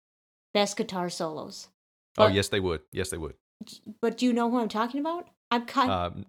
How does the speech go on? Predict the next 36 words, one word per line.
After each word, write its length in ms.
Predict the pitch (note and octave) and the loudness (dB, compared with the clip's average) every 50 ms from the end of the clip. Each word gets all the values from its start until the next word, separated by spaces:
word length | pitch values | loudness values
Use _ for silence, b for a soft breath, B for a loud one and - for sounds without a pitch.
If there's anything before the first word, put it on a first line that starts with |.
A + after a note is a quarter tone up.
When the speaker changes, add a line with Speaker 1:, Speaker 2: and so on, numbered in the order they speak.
| _ - | _ -4
Speaker 1:
I 120 | - G#3+ G#3 | -2 0 0
don't 200 | - A2 G#2 - | 2 2 2 2
think 180 | - G#3+ G#3 F3+ | 2 0 0 0
Speaker 2:
no. 40 | - | -2
Speaker 1:
you 40 | F#3 | -4
do, 220 | F3 F#3 E3 D#3+ | -4 -4 -4 -4
'cause 220 | E3 - A3+ A3 - | -4 -6 -4 0 2
you're 120 | A#3 A#3+ | 2 2
gonna 300 | A#3 A3 G#3+ G3 F#3 - | 4 2 2 0 -2 -4
laugh 340 | - G3 F#3 F3+ F#3+ F#3+ F#3+ | -4 -2 0 2 2 2 2
at 60 | F3+ | -2
me 100 | F3 F3 | -4 -4
when 160 | E3+ E3+ E3+ E3 | -4 -4 -4 -6
I 80 | E3 | -6
guess 300 | D#3+ E3+ F3+ F3 F3 - | -4 -2 -2 -2 -2 -4
it. 120 | F3+ - - | -8 -6 -2
But, 140 | G3+ G3+ E3+ A2 | 0 0 0 0
Speaker 2:
Okay, 160 | - - C4 | 2 4 4
Speaker 1:
you 40 | C4 | 4
know, 180 | B3+ B3 A#3+ A#3 | 6 6 4 6
Speaker 2:
but 80 | A3+ B3 | 6 8
Speaker 1:
why 140 | B3 C4 | 8 8
Speaker 2:
the, 60 | C4+ C4 | 8 8
Speaker 1:
not? 200 | C4 B3+ - - | 8 6 6 6
Speaker 2:
the 160 | C3 B2+ C#3 | 6 8 10
actual 320 | C3+ D#3+ - - D#3+ B2 | 10 8 8 8 6 8
answer, 400 | A2+ C3 D3+ C#3+ - F3+ F3+ F3+ | 8 6 4 4 4 4 4 4
yes, 320 | E3+ B2+ A2+ A2+ G2+ F#2 - | 4 4 4 6 6 6 4
gets 240 | - G2+ F2 - | 2 -2 -2 0
in 140 | - F#2 E2+ | 0 -2 -2
<laughs> 100 | E2+ - | -4 -6
the 60 | - | -6
category. 540 | - - - - D#3+ A#2 - - - C#3+ C#3 - - _ _ - | -6 -4 4 4 4 4 4 0 0 0 0 -2 -4 _ _ 0
Speaker 1:
Okay, 220 | C4 B3+ B3 G#3+ | 0 2 2 0
good. 280 | F3+ F3 G3+ - - - B B B B | 0 0 -2 -4 -4 -8 B B B B
So, 220 | - - D4+ C#4 | -4 0 0 0